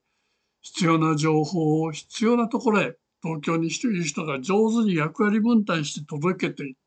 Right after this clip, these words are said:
いけたらいいと思うんです。そしてその人たちが政治家や省庁の人から手に入れた情報を皆さんにお届けするんです。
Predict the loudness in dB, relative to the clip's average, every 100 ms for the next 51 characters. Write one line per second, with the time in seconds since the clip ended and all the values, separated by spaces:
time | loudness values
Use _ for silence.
0 | _ -6 -4 0 0 0 -2 -2 -4 -4
1 | -4 -6 -10 -18 -20 _ _ -20 -20 -16
2 | -16 -14 -16 -16 -18 -20 _ -10 -6 -2
3 | 0 2 0 0 -2 -4 -2 -2 -2 -4
4 | 0 0 0 -2 -2 0 0 0 -2 -4
5 | -6 -6 -4 -4 -4 -2 -2 -2 -4 -10
6 | -8 -8 -6 -8 -4 -4 -2 -4 -6 -6
7 | 0 0 0 -4 -4 -4 -6 -10 -20